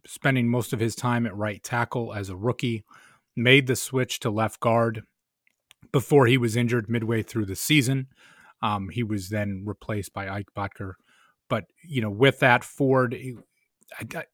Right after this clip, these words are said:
and I've talked about it before, right? I don't like seeing him bounce around all over the place. Give him a spot on the offensive line, and we'll get into that just a little bit.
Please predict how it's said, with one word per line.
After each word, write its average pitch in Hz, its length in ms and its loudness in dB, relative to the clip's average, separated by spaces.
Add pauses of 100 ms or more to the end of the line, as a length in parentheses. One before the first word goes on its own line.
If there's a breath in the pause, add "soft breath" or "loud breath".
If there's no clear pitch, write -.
(240)
and - 540 -10
I've - 80 -8
talked 151 240 4
about 98 240 -6
it - 80 -14
before, 92 320 -16
right? 113 200 -4
I 117 60 -4
don't 165 180 6
like 143 180 8
seeing 139 240 2
him 120 100 2
bounce 120 300 2
around 117 280 0
all 110 180 0
over 104 200 -6
the 98 80 -10
place. 104 440 -8 (600 loud breath)
Give 156 160 6
him 147 160 6
a 131 40 4
spot 131 320 6
on 123 140 2
the 117 80 2
offensive 117 640 -2
line, 104 420 -4 (240)
and 131 340 -10
we'll 127 140 4
get 117 160 4
into 107 220 -2
that 98 180 -4
just - 240 -16
a 95 40 -10
little 87 200 -12
bit. 82 240 -16